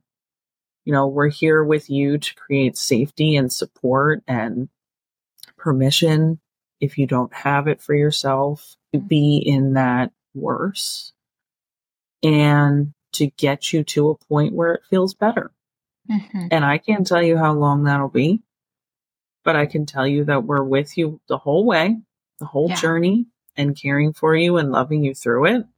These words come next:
Speaker 2: Mm-hmm.
Speaker 1: And with the autonomy and consent to stop, change, pivot, and move.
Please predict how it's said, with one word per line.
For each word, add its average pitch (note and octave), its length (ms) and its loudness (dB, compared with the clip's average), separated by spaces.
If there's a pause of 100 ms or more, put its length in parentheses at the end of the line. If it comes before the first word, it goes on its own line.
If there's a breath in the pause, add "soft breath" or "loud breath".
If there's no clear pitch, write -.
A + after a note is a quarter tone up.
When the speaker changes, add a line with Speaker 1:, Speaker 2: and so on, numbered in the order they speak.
(360)
Speaker 2:
Mm-hmm. F#3 560 -8
Speaker 1:
And C3 640 0 (360)
with D3 260 0
the D#3 140 2
autonomy D3+ 560 -2
and E3 120 -4
consent D#3+ 540 -4
to D3 120 -2
stop, D#3 480 -4
change, F3+ 500 0
pivot, F3+ 340 0
and F#3+ 160 2
move. B2 320 -6